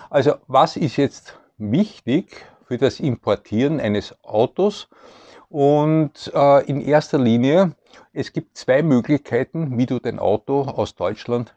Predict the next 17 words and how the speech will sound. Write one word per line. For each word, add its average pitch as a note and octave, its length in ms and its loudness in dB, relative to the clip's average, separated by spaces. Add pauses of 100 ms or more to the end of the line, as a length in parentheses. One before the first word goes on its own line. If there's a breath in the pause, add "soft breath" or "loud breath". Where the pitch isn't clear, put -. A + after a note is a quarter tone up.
mitnehmen A2 520 -2
kannst - 380 -10
hier G2+ 180 -4
nach F#2+ 340 -4
Griechenland A2+ 560 -2
oder F2+ 380 -4 (300)
nach F2 260 -12
Kreta. D3 480 -2 (640 loud breath)
Und C#3+ 300 -4
zwar, D#3+ 340 4
du - 140 -10
kannst, - 600 -6 (280 loud breath)
wenn C3 280 -6
du B2+ 140 2
einen A2 280 0
Umzug D#3+ 600 -2
planst, A#2+ 640 -2